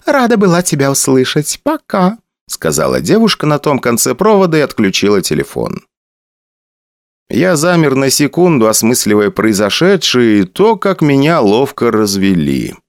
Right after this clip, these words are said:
Тут явно намечаются очередные смотрины, и это мне не очень нравится.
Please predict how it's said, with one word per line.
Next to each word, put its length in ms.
Тут 240
явно 380
намечаются 720
очередные 640
смотрины, 1080
и 160
это 300
мне 340
не 200
очень 440
нравится. 840